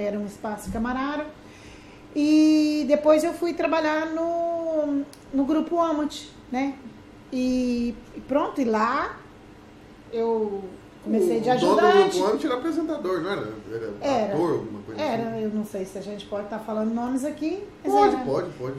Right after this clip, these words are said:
Speaker 1: Gosto muito dele, é o Pedro Miguel Ramos, pra
Speaker 2: Pode,
Speaker 1: mim foi
Speaker 2: pode.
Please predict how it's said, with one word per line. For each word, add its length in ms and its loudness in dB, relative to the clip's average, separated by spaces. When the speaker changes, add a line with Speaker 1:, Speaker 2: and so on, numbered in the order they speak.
Speaker 1:
Gosto 380 2
muito 340 4
dele, 400 2
é 260 2
o 300 2
Pedro 220 2
Miguel 300 2
Ramos, 500 -2
pra 140 -4
Speaker 2:
Pode, 120 0
Speaker 1:
mim 80 4
foi 180 2
Speaker 2:
pode. 20 6